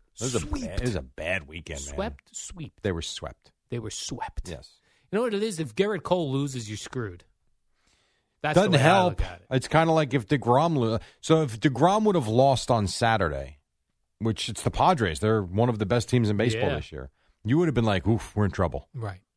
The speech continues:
Speaker 1: And you just hope Stroman can go win a game and avoid the sweep. DeGrom wins. Now it's like, "All right, we got Stroman now. Let's go split the series," which they did. Now they're above five hundred on the trip.
Speaker 2: I saw Stroman had a hit as well.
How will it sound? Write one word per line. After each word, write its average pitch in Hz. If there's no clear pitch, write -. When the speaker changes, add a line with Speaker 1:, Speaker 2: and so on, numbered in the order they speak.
Speaker 1:
And 98
you 95
just 98
hope 110
Stroman 95
can 101
go 104
win 101
a 98
game 98
and 87
avoid 92
the 82
sweep. 90
DeGrom 185
wins. 202
Now 151
it's 123
like, 170
"All 220
right, 202
we 185
got 185
Stroman 220
now. 85
Let's 160
go 185
split -
the 160
series," 139
which 117
they 147
did. 151
Now 120
they're 123
above 127
five 151
hundred 143
on 147
the 151
trip. -
Speaker 2:
I 175
saw 214
Stroman 190
had 156
a 120
hit 151
as 143
well. 175